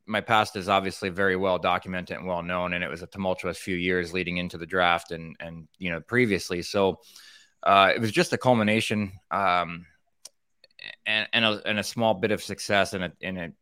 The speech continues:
in a tough environment, um, in a tough road. So it wasn't the end success, right? You had a lot of work to do after you're drafted, but it was certainly, it, it gave me validation that I had done everything right up until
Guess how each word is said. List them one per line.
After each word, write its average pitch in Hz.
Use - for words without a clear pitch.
in 95
a 90
tough -
environment, 87
um, 90
in 87
a 85
tough -
road. 85
So 87
it 52
wasn't 101
the 95
end 120
success, 90
right? 92
You 82
had 90
a 87
lot 95
of 92
work 92
to 90
do 98
after 85
you're 85
drafted, 82
but 82
it 64
was 85
certainly, 92
it, 98
it 85
gave 101
me 95
validation 90
that 85
I 85
had 85
done 87
everything 82
right 80
up 78
until -